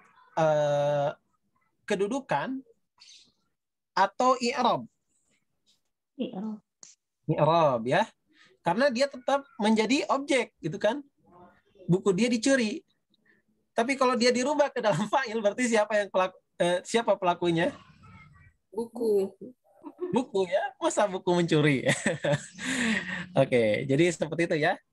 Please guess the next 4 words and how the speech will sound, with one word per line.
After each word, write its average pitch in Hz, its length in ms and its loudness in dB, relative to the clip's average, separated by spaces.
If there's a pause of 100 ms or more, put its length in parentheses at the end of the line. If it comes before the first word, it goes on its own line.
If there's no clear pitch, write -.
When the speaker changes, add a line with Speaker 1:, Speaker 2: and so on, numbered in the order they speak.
(100)
Speaker 1:
Yang, 156 560 0 (320)
eh, 135 380 2 (100)
apa? 247 160 -4 (1400)
Yang 120 800 -2